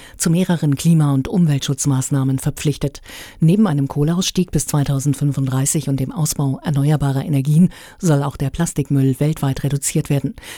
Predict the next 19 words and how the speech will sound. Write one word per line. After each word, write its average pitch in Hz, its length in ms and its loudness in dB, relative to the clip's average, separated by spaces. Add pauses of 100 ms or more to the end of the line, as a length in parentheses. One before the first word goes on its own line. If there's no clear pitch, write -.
(120)
Geplant 165 340 0
ist - 160 -4
außerdem, 151 460 0
die 143 100 0
globale 147 540 0
Wasserkrise 139 680 -2
zu 151 140 -2
lösen. 143 360 0 (340)
Zu 170 140 0
den 165 220 2
G 165 120 0
sieben 196 240 2
Staaten 170 380 0
gehören 160 340 2
neben 139 240 0
Deutschland, 139 460 -2
Frankreich 147 480 -2
und 139 100 -4
Italien 139 540 0